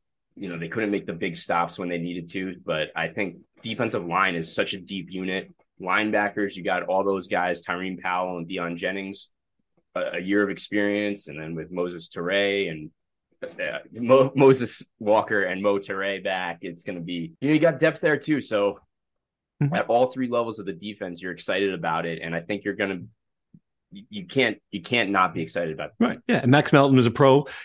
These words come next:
Speaker 2: He's a pro defensive back, and, you know, keep going, Flip Dixon, expect big things from him. There's a lot going on that side of the ball. So that's the one encouraging thing.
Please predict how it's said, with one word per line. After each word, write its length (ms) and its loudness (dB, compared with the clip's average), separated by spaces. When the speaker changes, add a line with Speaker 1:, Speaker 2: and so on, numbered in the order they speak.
Speaker 2:
He's 120 4
a 60 8
pro 180 2
defensive 360 4
back, 320 4
and, 240 0
you 140 -2
know, 120 -8
keep 220 0
going, 220 8
Flip 200 -2
Dixon, 320 0
expect 360 -2
big 120 -2
things 200 -2
from 120 6
him. 220 6
There's 160 2
a 60 4
lot 180 6
going 160 4
on 160 2
that 180 0
side 120 -6
of 80 -6
the 80 -6
ball. 240 -8
So 240 0
that's 220 4
the 100 6
one 200 10
encouraging 580 6
thing. 400 6